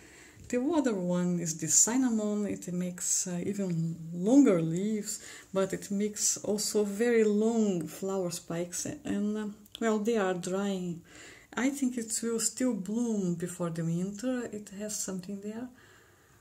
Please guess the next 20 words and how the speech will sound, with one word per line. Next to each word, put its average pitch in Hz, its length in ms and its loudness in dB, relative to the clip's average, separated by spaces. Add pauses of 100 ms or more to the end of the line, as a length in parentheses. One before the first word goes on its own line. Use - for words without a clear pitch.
(200)
but - 220 -16 (720)
this - 340 -4
one 202 160 -4
is - 380 4 (440)
cuter. - 640 0 (440)
<laughs> 262 680 4 (1200)
This 311 300 -2
one 190 300 2
is 185 200 -4
a 196 60 2
Ludisia 202 680 0
discolor 185 800 0
alba 208 540 0
form. 175 720 -4 (420)
I 208 100 0
got 208 260 0
three - 520 -6
cuttings 311 920 4
and 226 280 4
I 220 500 4